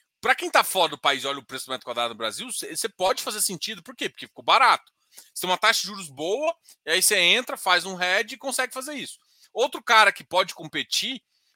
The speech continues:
com o gringado, porque assim, cara, e-, esse evento do H G P O foi feito pra gringo. Quem que é o outro cara que eu acho que faça, que pode competir com ele? É um, é, é uma Properties. É uma Properties que pode comprar alavancado, melhora a sua tira ali,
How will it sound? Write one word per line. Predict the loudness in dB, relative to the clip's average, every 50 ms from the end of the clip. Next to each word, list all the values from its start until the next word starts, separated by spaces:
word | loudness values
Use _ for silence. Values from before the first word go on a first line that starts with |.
| _ _
com | -12 -10 -10
o | -10
gringado, | -6 -8 -8 -4 2 4 4 4 4 2
porque | -2 -2 0
assim, | 0 2 0 0 -4 -6 -4
cara, | 0 0 2 2 0 -4 -8
e-, | -12 -16 -16
esse | -10 -2 0 0 2 0
evento | 0 -2 -2 -4 -4 -4 -6
do | -10 -10
H | -10 -8
G | -12 -12
P | -12 -10 -6
O | -4 -2 -2 -4 -4 _ _ _ _ _
foi | -12 -6
feito | -4 -4 -2 2
pra | 2 2
gringo. | 2 2 -2 -2 -4 -6 -12 _ _ _ _ _ _ _ _ _ _ _ _ _ _ _ _ _ _ -20 -20 _
Quem | -4 -2 -2 0
que | 2 2
é | 2
o | 4
outro | 2 0 0 -2 -2
cara | 2 4 4 6 4 4
que | 0 -2 -4
eu | 0 4
acho | 4 2 2 0
que | -10 -4
faça, | -2 -2 -2 -2 -4 -8
que | _ _ -18 -6
pode | 2 2 2 2 2
competir | -6 -10 -8 -10 -6 -6 -6 -8
com | -6 -6 -4 -4
ele? | -4 -4 -6 -8 -16 _ _ _ _ _ _ _ _ _ _
É | 0 2 2
um, | 2 2 -2 -6 -4
é, | -4 -4 -4 -2
é | -4 -2
uma | 0 0 -2
Properties. | 0 2 2 2 2 2 -2 -12 -12 -10 -12 -14 -14 -16 _ _ _ _ _ _ _ _ _ -16
É | -10
uma | -8 -8 -6
Properties | 0 2 2 2 2 -2 -8 -14 -14
que | -16 -14
pode | -4 -2 -2 -2 -2
comprar | -4 -12 -6 -2 0
alavancado, | 2 2 2 2 0 -6 -2 2 4 6 6 6 4 2 0 -14 -18 _ _ _ _ -4
melhora | 0 2 4 4 4 4 4
a | 2
sua | 0 -2 -2
tira | -2 -4 -6 -6 -6 -6 -6
ali, | -6 -6 -8 -10 -10 -12